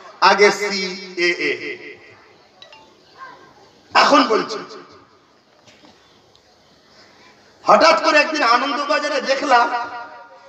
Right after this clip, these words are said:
অমিত শাহ বলছে যে মুস-, হিন্দু যারা হবে শরণার্থী, তাদেরকে কোনো কাগজ দেখাতে হবে না, হিন্দু হলেই কাগজ পেয়ে যাবে।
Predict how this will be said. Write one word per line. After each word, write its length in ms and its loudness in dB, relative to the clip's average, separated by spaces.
অমিত 280 -2
শাহ 200 4
বলছে 640 -2
যে 200 4
মুস-, 460 -2
হিন্দু 460 4
যারা 260 6
হবে 300 4
শরণার্থী, 960 0
তাদেরকে 580 2
কোনো 560 -2
কাগজ 440 2
দেখাতে 440 0
হবে 260 -2
না, 80 -6
হিন্দু 380 0
হলেই 300 6
কাগজ 300 2
পেয়ে 160 -6
যাবে। 460 -12